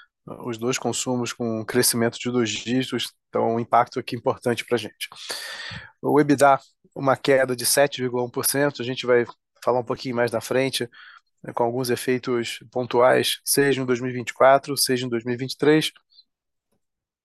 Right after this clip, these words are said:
mas atingindo aqui um ebitda de dois ponto oito bilhões de reais e seis vírgula sete no semestre. O lucro, uma queda de onze por cento, aqui o mesmo impacto do ebitda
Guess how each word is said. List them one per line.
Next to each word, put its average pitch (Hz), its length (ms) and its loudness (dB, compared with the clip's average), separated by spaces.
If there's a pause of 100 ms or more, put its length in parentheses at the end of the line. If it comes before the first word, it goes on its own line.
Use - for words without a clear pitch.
(140)
mas 127 200 0
atingindo 123 360 -2
aqui 117 200 -4
um 127 40 0
ebitda 120 360 4
de 113 120 -8
dois 123 220 -4
ponto 120 300 -6
oito 123 220 0
bilhões 117 380 -4
de 110 80 -6
reais 117 440 4 (600)
e - 100 -6
seis 123 300 -2
vírgula 117 280 0
sete 117 520 -2 (120)
no 123 200 -4
semestre. - 640 -4 (760)
O 143 60 2
lucro, 139 500 4
uma 135 160 2
queda 131 340 2
de 123 100 -8
onze 135 200 -4
por - 160 -6
cento, 151 440 0 (140)
aqui 127 340 -2
o 127 140 2
mesmo 135 360 -2
impacto 127 420 2
do 123 80 -4
ebitda 120 440 2